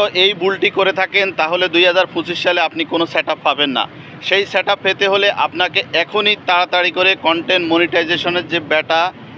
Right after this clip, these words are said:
অ্যাপ্লিকেশন ফর্মটি আছে, সেই অ্যাপ্লিকেশন ফর্মটি আপনি পূরণ করে দিতে হবে। আর সেই অ্যাপ্লিকেশন ফর্মটি যদি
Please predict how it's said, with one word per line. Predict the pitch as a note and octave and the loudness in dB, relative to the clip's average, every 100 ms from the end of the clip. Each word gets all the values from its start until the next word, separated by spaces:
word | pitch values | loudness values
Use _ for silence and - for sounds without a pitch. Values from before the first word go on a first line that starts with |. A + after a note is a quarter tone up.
| - | -6
অ্যাপ্লিকেশন | D#3+ C#3+ E3+ E3 E3+ F#3 E3 | -4 -2 -2 0 0 -2 0
ফর্মটি | E3+ F3+ F3 F#3+ | 0 0 0 0
আছে, | E3+ F#3+ | 0 -2
সেই | - F#3 | 0 2
অ্যাপ্লিকেশন | F3+ D#3 E3+ E3 F3 | 2 0 0 0 0
ফর্মটি | D3+ E3 D#3+ | 0 -2 0
আপনি | E3+ D#3+ | -2 -2
পূরণ | D#3 D#3 D3 | -4 -4 -2
করে | D3+ D3 | -2 -2
দিতে | C#3+ C3 | -2 -2
হবে। | B2 A2+ G#2+ - - - | -2 -2 -6 -10 -14 -4
আর | C#3+ | -4
সেই | - F#3+ G#3 | 0 4 4
অ্যাপ্লিকেশন | F3+ - F#3 F#3 F#3+ | 2 4 4 4 -2
ফর্মটি | F3+ F3 F3+ F#3 | 2 0 2 0
যদি | F#3 F3+ F#3+ | 0 2 0